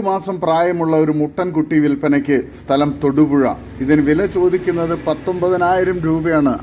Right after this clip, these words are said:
ആവശ്യക്കാർ താഴെ കാണുന്ന നമ്പറിൽ ബന്ധപ്പെടുക. നല്ല ക്വാളിറ്റിയും ചെവിയിറക്കവും നല്ല ഫേസ് പഞ്ചും നല്ല ഇടനീട്ടവും വളർച്ചയുള്ള നല്ല ക്രോസിംഗ് ടെൻഡൻസിയുള്ള മുട്ടൻകുട്ടിയാണ്. വളർത്തുകാർക്ക് എന്തുകൊണ്ട് അനുയോജ്യമായി നല്ല പേരന്റ് സ്റ്റോക്ക് ക്വാളിറ്റിയിലുള്ള നല്ല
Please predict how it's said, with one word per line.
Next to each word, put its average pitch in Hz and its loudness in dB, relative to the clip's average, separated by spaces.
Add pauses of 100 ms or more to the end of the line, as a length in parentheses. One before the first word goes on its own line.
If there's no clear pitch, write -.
ആവശ്യക്കാർ 156 -2 (100)
താഴെ 151 0
കാണുന്ന 147 0
നമ്പറിൽ 147 0
ബന്ധപ്പെടുക. 135 -2 (140)
നല്ല 175 0 (640)
ക്വാളിറ്റിയും 156 2 (100)
ചെവിയിറക്കവും 156 0 (120)
നല്ല 147 0 (100)
ഫേസ് 147 0
പഞ്ചും 151 0 (360)
നല്ല 160 0 (100)
ഇടനീട്ടവും 147 0 (120)
വളർച്ചയുള്ള 135 0 (100)
നല്ല 135 -2
ക്രോസിംഗ് 135 -2
ടെൻഡൻസിയുള്ള 127 0
മുട്ടൻകുട്ടിയാണ്. 123 0 (100)
വളർത്തുകാർക്ക് 123 -2
എന്തുകൊണ്ട് 117 -2
അനുയോജ്യമായി 113 -2 (420)
നല്ല 143 2 (120)
പേരന്റ് 127 -2
സ്റ്റോക്ക് 120 -10
ക്വാളിറ്റിയിലുള്ള 117 -2 (480)
നല്ല 123 0